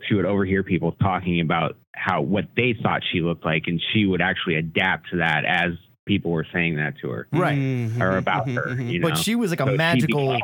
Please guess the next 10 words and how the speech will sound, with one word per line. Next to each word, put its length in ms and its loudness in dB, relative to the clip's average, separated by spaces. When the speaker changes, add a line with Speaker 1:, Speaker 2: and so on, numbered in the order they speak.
Speaker 1:
ugly. 180 -2
Speaker 2:
creature 680 2
that 140 -2
came 320 2
from, 380 2
like, 260 0
Magic 580 0
Britain 520 -2
or 80 -2
whatever 340 0